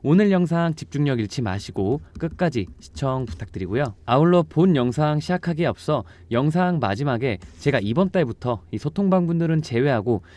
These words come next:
우리 제주 반도체 구독자분들 중 삼백 명까지만 모아서 십억 만들기 프로젝트를 진행을 하고 있고 이미 이백육십 명 정도가 들어오셨습니다.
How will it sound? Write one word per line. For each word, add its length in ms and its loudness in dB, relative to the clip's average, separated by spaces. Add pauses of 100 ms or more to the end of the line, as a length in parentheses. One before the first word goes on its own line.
(120)
우리 160 -2
제주 300 0
반도체 440 2
구독자분들 640 0
중 280 -2
삼백 380 -2
명까지만 640 0
모아서 400 0 (160)
십억 320 0
만들기 460 0
프로젝트를 580 -2
진행을 340 -4
하고 220 -2
있고 320 -2 (240)
이미 360 0 (200)
이백육십 600 0
명 200 0
정도가 320 -2
들어오셨습니다. 880 -2